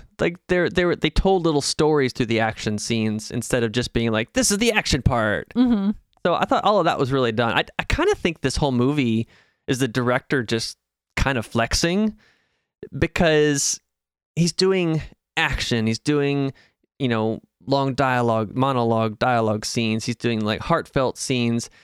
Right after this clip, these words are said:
Speaker 1: He's working with every different type of lighting
Speaker 2: Mm-hmm.
Speaker 1: that you can imagine to put in front of a camera.
Speaker 2: Right.
Speaker 1: Like, super dark. You got the, the bright window. You
Speaker 2: The
Speaker 1: got
Speaker 2: night
Speaker 1: the,
Speaker 2: vision.
Speaker 1: the night vision. You got the different colors in different rooms.
Speaker 2: Mm-hmm.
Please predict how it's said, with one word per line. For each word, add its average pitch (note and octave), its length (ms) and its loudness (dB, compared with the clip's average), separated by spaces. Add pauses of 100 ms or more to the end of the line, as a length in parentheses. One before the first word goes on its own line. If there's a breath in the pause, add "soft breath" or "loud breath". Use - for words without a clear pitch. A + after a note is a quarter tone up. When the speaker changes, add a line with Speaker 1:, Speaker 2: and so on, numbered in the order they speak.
(320 soft breath)
Speaker 1:
He's E3 200 0
working F#3 420 0
with C3 280 0 (440)
every D#3+ 340 4
different C#3+ 340 0
type C3 280 0
of G#2+ 140 -2
lighting B2 640 2 (340)
Speaker 2:
Mm-hmm. A3+ 200 2
Speaker 1:
that G#3 60 4
you A#3 100 2
can D#3 180 2
imagine C3+ 840 2
to D#3 80 0
put - 220 2
in D#3 60 -2
front E3 220 0
of C#3+ 80 0
a C#3 60 -2
camera. E3+ 640 0
Speaker 2:
Right. G#3 320 2
Speaker 1:
Like, - 180 -2
super - 340 0
dark. D3 520 2
You A#2+ 80 -4
got A#2 260 -2
the, G2+ 220 -2 (260 soft breath)
the - 60 -2
bright C3+ 320 0
window. D3 560 2
You C3+ 140 2
Speaker 2:
The G#3+ 60 2
Speaker 1:
got - 60 4
Speaker 2:
night B3+ 160 4
Speaker 1:
the, A3 60 -4
Speaker 2:
vision. A#3 520 2
Speaker 1:
the A3 80 -2
night C#3+ 360 0
vision. F3 600 2
You C3+ 80 -4
got B2+ 180 -2
the A#2+ 60 -6
different A#2+ 380 -4 (400)
colors E3+ 480 2
in D#3+ 80 2
different D#3+ 340 0
rooms. D#3 640 0
Speaker 2:
Mm-hmm. G3+ 300 0